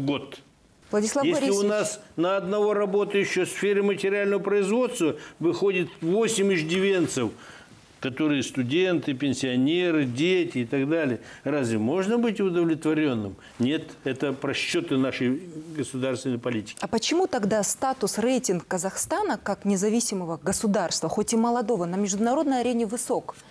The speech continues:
Speaker 2: Ведь все говорят, весь мир говорит о том, что Казахстан, Казахстан и Казахстан.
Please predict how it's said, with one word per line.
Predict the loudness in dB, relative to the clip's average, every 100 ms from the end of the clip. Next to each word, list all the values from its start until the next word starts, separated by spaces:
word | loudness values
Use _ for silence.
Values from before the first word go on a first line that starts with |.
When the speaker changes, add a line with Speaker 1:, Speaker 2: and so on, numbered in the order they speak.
| -6
Speaker 2:
Ведь | -2 -2
все | 0 2 2
говорят, | 2 2 2 0 0
весь | -2 2
мир | 2 2
говорит | 2 2 0
о | -2
том, | -2 -4
что | -4 -6 -8 -10
Казахстан, | -4 -2 -2 -4 -2 0 0
Казахстан | 0 -2 -4 -2 -2 -2
и | -4
Казахстан. | -4 -2 -4 -6 -6 -6